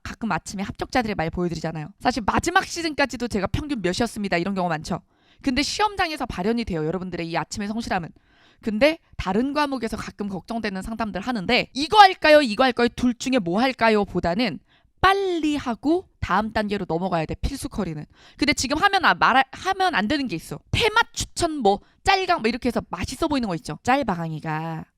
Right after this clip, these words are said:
어, 강의가 막 세 강, 네 강, 스팟이야. 어, 근데 그게 제목이 매력적이야, 이런 게 있어요. 근데 그게 예를 들어, 저도 있어요. 독해 생기초 이런 게 있어. 지금 그거 들을 때는 아니잖아.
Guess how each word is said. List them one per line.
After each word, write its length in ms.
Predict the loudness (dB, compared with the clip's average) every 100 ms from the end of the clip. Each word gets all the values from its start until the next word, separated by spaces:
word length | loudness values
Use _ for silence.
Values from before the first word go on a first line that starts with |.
| _ _ _ _
어, 100 | -6
강의가 340 | -2 -2 0 -2
막 120 | -4
세 160 | -4 -4
강, 180 | -4 -4 -2
네 120 | 0
강, 200 | -2 -6
스팟이야. 460 | -10 -6 -4 -6 -12 -18 _ _ 0
어, 120 | 2
근데 500 | 2 -2 2 0 0 _ -20 _ _
그게 400 | -6 0 0 0 -8 _ _
제목이 400 | -4 0 2 2
매력적이야, 800 | 0 0 -2 -6 -4 -2 -2 -2 -2
이런 160 | -4
게 80 | -4
있어요. 380 | -8 -6 -6 -6
근데 380 | -6 -2 -2 -2 -10 -16 -14
그게 520 | -12 -2 0 0 -2
예를 220 | -4 -4
들어, 260 | -4 -4 -6 _
저도 260 | -2 -2 -2
있어요. 380 | -6 -6 -6 -8 _ _ _ -12
독해 240 | -6 -6
생기초 420 | -6 -8 -8 -10 -12 _ 0
이런 220 | 2 2
게 80 | -2
있어. 420 | -6 -6 -6 -10 _ _
지금 160 | -6 -4
그거 220 | 0 0
들을 160 | -2 -6
때는 200 | -6 -6
아니잖아. 400 | -10 -14 -18